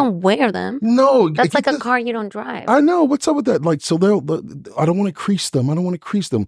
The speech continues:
Speaker 1: That's
Speaker 2: So if they
Speaker 1: crazy.
Speaker 2: do wear 'em, they're, like, walking like penguins, <laughs> right? I'm like, "What's up? Why are you guys walking like that?" "I don't wanna crease my shoes." I'm like, "You're a kid. You're gonna outgrow these shoes, and somebody else is gonna, you know, benefit on your,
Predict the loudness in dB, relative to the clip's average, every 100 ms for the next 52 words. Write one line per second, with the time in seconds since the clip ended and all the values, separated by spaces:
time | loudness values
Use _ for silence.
0 | -6 -4 0 2 4 4 4 4 2 2
1 | 2 0 0 2 2 0 0 0 0 0
2 | 0 0 0 2 0 0 -2 2 2 2
3 | -4 -4 2 4 4 4 2 2 2 4
4 | 4 4 4 4 2 2 2 2 2 2
5 | 0 -2 -6 0 2 2 0 0 -2 0
6 | 0 0 0 2 2 0 -2 -12 _ _
7 | _ _ 0 2 2 2 0 -2 2 2
8 | 2 0 0 2 2 2 2 4 2 2
9 | 0 2 2 2 2 4 4 2 0 2
10 | 2 2 2 2 2 2 2 4 4 4
11 | 4 0